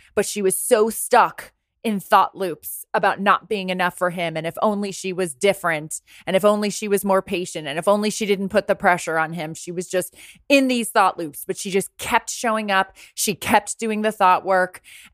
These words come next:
and she kept trusting me as her coach. And now she is just in a completely shifted space and loving being in this fall in love with you section. She's not even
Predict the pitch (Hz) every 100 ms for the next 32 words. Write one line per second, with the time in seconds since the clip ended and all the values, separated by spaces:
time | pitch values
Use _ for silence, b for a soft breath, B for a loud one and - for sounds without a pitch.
0 | - 196 180 175 185 170 - - 185 202
1 | - - 233 214 - 214 202 190 180 -
2 | 190 190 180 - 269 214 - 190 190 190
3 | 185 185 185 - b b - - 208 -
4 | - 202 196 190 185 175 - 233 - 214
5 | - 196 - 170 - - 185 160 151 -
6 | 185 175 202 214 240 233 202 226 226 208
7 | 196 208 196 190 180 175 180 - 185 175
8 | 175 170 165 175 175 175 156 - 175 151
9 | - 180 202 202 220 214 190